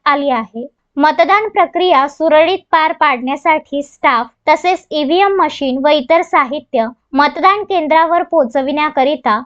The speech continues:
महाराष्ट्र राज्य परिवहन मंडळाच्या एकतीस बसेस, बासष्ट चालक व वाहक तसेच इतर अधिकारी व कर्मचारी आणि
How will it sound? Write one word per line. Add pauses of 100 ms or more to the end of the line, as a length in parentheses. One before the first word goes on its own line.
(140)
महाराष्ट्र
राज्य
परिवहन
मंडळाच्या (120)
एकतीस
बसेस, (140)
बासष्ट
चालक (120)
व
वाहक (200)
तसेच
इतर
अधिकारी
व (100)
कर्मचारी (200)
आणि